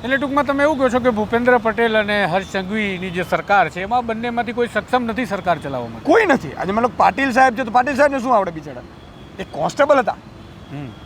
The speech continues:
Speaker 2: બરાબર છે? સંગઠન બનાવે ને જોડતોડ કરે ને, અરે ભાઈ,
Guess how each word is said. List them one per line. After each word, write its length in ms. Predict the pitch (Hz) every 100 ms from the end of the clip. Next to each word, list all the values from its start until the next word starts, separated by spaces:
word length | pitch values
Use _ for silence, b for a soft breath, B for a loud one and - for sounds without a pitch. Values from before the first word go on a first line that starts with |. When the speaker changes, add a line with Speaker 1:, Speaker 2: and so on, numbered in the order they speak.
| - - - 170
Speaker 2:
બરાબર 260 | 247 294
છે? 400 | 247 - - -
સંગઠન 420 | 269 277 254 254
બનાવે 420 | 240 247 233 220 220
ને 120 | 214
જોડતોડ 500 | 226 254 254 247 233
કરે 260 | 214 220
ને, 100 | 208
અરે 140 | 226 247
ભાઈ, 400 | 190 208 254